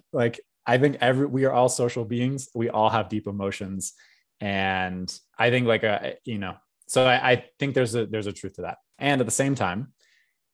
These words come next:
I think there are people who, based on their history, based on their experience, perhaps even based on their biology, have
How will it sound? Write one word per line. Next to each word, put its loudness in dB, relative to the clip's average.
I 4
think 2
there 6
are 4
people 2
who, -2
based 2
on -4
their -2
history, 4
based 0
on -6
their -4
experience, -4
perhaps 0
even -4
based -2
on -10
their -10
biology, -2
have 0